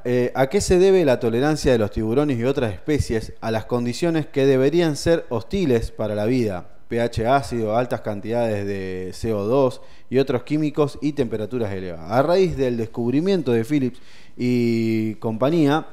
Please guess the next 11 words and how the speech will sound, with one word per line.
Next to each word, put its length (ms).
eh, 220
la 220
zona, 920
eh, 320
volcánica 680
de 120
Cabachi 420
comenzó 380
a 40
llamarse 500
Yarcano. 680